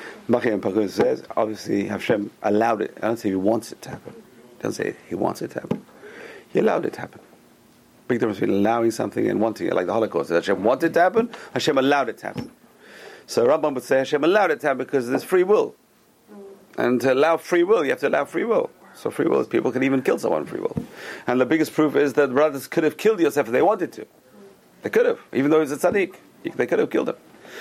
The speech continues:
So that's what we see. That's the Rambam's proof. Rambam, Ramban, that it's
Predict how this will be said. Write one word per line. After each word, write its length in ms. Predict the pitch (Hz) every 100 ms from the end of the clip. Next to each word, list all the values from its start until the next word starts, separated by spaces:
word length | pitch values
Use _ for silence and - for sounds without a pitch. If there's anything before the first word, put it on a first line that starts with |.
| - - -
So 140 | 135
that's 120 | 151 151
what 40 |
we 60 | 156
see. 160 | -
That's 160 | 151 127
the 60 | 135
Rambam's 380 | 127 123 113
proof. 560 | - - 135 101 - - - - -
Rambam, 480 | 107 104 110 123 107
Ramban, 440 | 107 92 127 110 - _ - - -
that 140 | 107
it's 320 | 104 - -